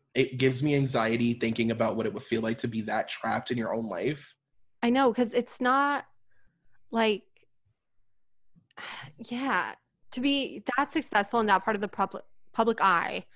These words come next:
Speaker 2: but needing to lock down on your life in such a specific way would be horrible.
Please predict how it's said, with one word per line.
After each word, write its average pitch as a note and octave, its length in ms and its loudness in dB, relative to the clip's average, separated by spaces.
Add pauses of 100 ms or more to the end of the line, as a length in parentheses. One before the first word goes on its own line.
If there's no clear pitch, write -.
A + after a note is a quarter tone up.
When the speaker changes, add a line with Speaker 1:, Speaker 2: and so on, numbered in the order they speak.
(240)
Speaker 2:
but A3 140 4
needing A#3 340 4
to A#3 120 -2
lock F#3+ 420 4
down E3+ 480 0
on G3 140 -2
your F#3+ 120 0
life F3+ 380 0
in G3 140 -6
such G3 440 -6
a F#3+ 280 -2
specific - 640 -10
way - 480 -4 (1040)
would G#3+ 200 4
be G#3 360 0
horrible. G3 960 0